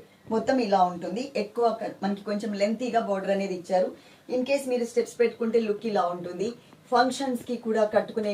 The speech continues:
విధంగా ఉంటుంది మనకి ఇది. కాటన్స్ లో అన్నమాట. కొంచెం కాస్ట్లీ కాటన్స్ అని చెప్పి రెగ్యులర్ గా మనం, ఆ, ఫైవ్ హండ్రెడ్, సెవెన్ హండ్రెడ్ రూపీస్ లో కాటన్స్ సమ్మర్ కి చూస్తూ ఉంటాం కదా. అలా కాకుండా occasionally ఎక్కడికైనా వెళ్ళినప్పుడు కట్టుకునే విధంగా ఉన్నటువంటి కాటన్స్.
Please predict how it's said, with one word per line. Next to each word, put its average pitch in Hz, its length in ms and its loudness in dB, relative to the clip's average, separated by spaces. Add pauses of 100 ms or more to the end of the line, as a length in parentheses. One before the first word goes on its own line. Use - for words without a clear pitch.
విధంగా 196 340 0 (120)
ఉంటుంది 196 340 -4 (100)
మనకి 190 280 -4
ఇది. 185 120 -6 (440)
కాటన్స్ 208 480 6
లో 185 120 4
అన్నమాట. 160 320 -8 (120)
కొంచెం 233 280 -2 (260)
కాస్ట్లీ 247 400 2
కాటన్స్ 185 380 2
అని 170 140 -2
చెప్పి 196 260 -2
రెగ్యులర్ 226 340 6
గా 226 120 0
మనం, 202 160 -4 (220)
ఆ, 190 40 6 (140)
ఫైవ్ 196 160 2
హండ్రెడ్, 190 220 -2 (120)
సెవెన్ 185 240 -2
హండ్రెడ్ 185 240 -4
రూపీస్ 185 260 -10
లో 190 40 -2 (100)
కాటన్స్ 180 340 0
సమ్మర్ 175 260 -4
కి 190 120 -4
చూస్తూ 175 240 -10 (100)
ఉంటాం 170 300 -4
కదా. 202 160 -2 (540)
అలా 226 120 6 (120)
కాకుండా 185 280 -4 (100)
occasionally 214 500 -2
ఎక్కడికైనా 190 400 -4
వెళ్ళినప్పుడు 208 480 0
కట్టుకునే 180 400 -6
విధంగా 165 340 -4
ఉన్నటువంటి 165 440 -8 (120)
కాటన్స్. 175 380 -2